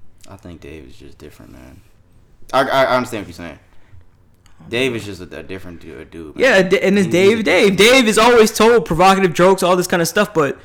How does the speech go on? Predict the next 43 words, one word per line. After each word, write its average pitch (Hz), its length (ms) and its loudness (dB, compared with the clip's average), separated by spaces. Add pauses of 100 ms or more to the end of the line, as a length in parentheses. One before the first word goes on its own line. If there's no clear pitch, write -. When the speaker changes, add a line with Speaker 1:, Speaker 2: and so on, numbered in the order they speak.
Speaker 1:
Dave 95 200 -12
is 85 80 -18
Speaker 2:
people 240 260 4
are 208 40 6
Speaker 1:
different. 180 120 4
Speaker 2:
mad 175 280 4
because 160 320 0
he's 156 140 -6
telling 170 360 0
what 156 120 -2
he 170 160 -6
feels 151 360 -4
about 156 220 0
a 160 40 -6
certain, 151 380 -8
a 160 60 -12
certain 160 260 -4
subject. 151 440 -6
And 156 220 -8
guess 190 220 0
what? 220 200 0
People 202 240 -2
have 165 80 -6
been 170 160 0
doing 185 280 0
it - 80 -8
for 160 240 -6
years. 214 480 -6 (880)
People 185 220 -2
tell 190 220 2
you 190 140 0
how 196 140 4
it 196 100 2
is, 208 220 0
and 165 80 0
they 175 80 0
won't 180 160 -2
give 196 140 -4
a 175 40 -12
fuck 220 200 -8
about 151 200 -6
your 151 80 -4
opinion. 151 440 -8